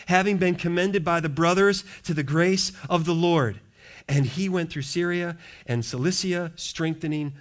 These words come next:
the churches." So here's an opportunity where it's all gonna fall apart, right? Nope. Nope, not, not in God's sovereign plan. Well, who was right? Was it Paul or was it Barnabas? Yes.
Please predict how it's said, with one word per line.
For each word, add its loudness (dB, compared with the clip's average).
the -6
churches." -4
So 8
here's 4
an 2
opportunity 4
where 6
it's 2
all 4
gonna 2
fall 4
apart, 4
right? 4
Nope. -8
Nope, -12
not, -8
not -8
in -6
God's -4
sovereign -4
plan. -6
Well, 2
who 4
was 4
right? 4
Was 2
it -4
Paul 2
or 6
was 6
it -4
Barnabas? 0
Yes. -10